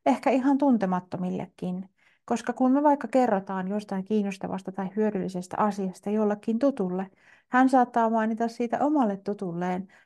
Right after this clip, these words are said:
ja se saattaa vaikuttaa jonkun elämään tosi hyvällä tavalla.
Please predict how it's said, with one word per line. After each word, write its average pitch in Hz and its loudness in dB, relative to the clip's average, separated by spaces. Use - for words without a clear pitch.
ja 220 -2
se 220 -2
saattaa 269 4
vaikuttaa 214 0
jonkun 226 2
elämään 185 0
tosi 247 0
hyvällä 202 0
tavalla. 180 -6